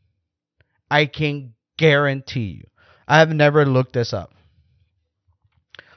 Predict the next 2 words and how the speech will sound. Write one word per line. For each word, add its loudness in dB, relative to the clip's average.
Toenail -2
clippings -6